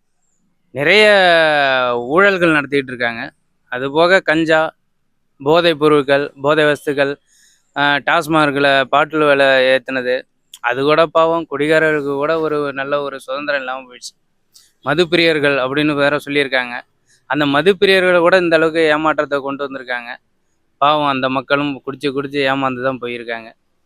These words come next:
ஆக மொத்தம் இந்த மூன்றாண்டு காலத்துல மிகப்பெரிய ஏமாற்றத்தை தான் மக்கள் சந்திச்சிருக்காங்க. அதுல நானும் ஒருத்தன், மக்களோட நானும் ஒருத்தன். நிறைய ஏமாற்றங்களை சந்திச்சதுனால தான் இந்த மாதிரி நிலைமைலாம் எங்களுக்கெல்லாம் நிறைய உருவாயிருக்கு. இதை விட நான் தமிழ்நாட்டு மக்களுக்கு இந்த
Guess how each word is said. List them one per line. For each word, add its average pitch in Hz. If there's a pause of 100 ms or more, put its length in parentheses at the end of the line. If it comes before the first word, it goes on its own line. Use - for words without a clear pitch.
(360)
ஆக 147
மொத்தம் 196 (220)
இந்த 143
மூன்றாண்டு 170
காலத்துல 170
மிகப்பெரிய 156
ஏமாற்றத்தை 165
தான் 170
மக்கள் 151 (120)
சந்திச்சிருக்காங்க. 131 (360)
அதுல 123
நானும் 147
ஒருத்தன், 123 (100)
மக்களோட 143
நானும் 135
ஒருத்தன். 127 (480)
நிறைய 156
ஏமாற்றங்களை 143 (360)
சந்திச்சதுனால 139
தான் 139
இந்த 131
மாதிரி 123
நிலைமைலாம் 127
எங்களுக்கெல்லாம் 120
நிறைய 117
உருவாயிருக்கு. 120 (1200)
இதை 147
விட 160
நான் 170
தமிழ்நாட்டு 175
மக்களுக்கு 160
இந்த 156